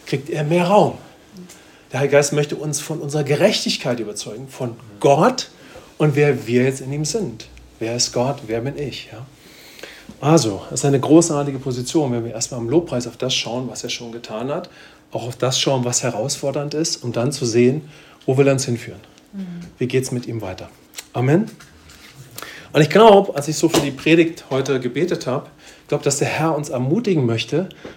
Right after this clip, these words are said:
Speaker 1: ich formuliere es mal so, dass wir durch seine Gnade noch mehr verwurzelt werden in ihm und dass wir noch mehr diese Gnadengeneration werden, diese Menschen, die aus Gnade leben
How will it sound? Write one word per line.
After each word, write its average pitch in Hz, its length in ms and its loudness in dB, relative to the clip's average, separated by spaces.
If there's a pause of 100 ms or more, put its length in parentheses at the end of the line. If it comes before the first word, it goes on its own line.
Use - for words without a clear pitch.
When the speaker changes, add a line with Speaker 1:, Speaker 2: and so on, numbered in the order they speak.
Speaker 1:
ich 127 140 -6
formuliere 143 300 0
es 151 120 -4
mal 143 80 -2
so, 131 140 -2
dass 123 240 -2
wir 147 180 -2 (280)
durch 190 420 6
seine 170 280 2
Gnade 127 560 -2 (760)
noch - 280 2
mehr 175 180 4
verwurzelt 143 560 -4
werden 123 220 -4
in 143 100 -10
ihm 127 260 -6 (1040)
und 131 180 -2
dass 160 160 6
wir 143 80 2
noch 180 140 4
mehr 170 120 6
diese 135 240 -2
Gnadengeneration 131 1300 0
werden, 120 320 -4 (360)
diese 123 120 -2
Menschen, 156 300 2
die 135 100 -4
aus 131 200 -8
Gnade 165 480 0
leben 113 400 -4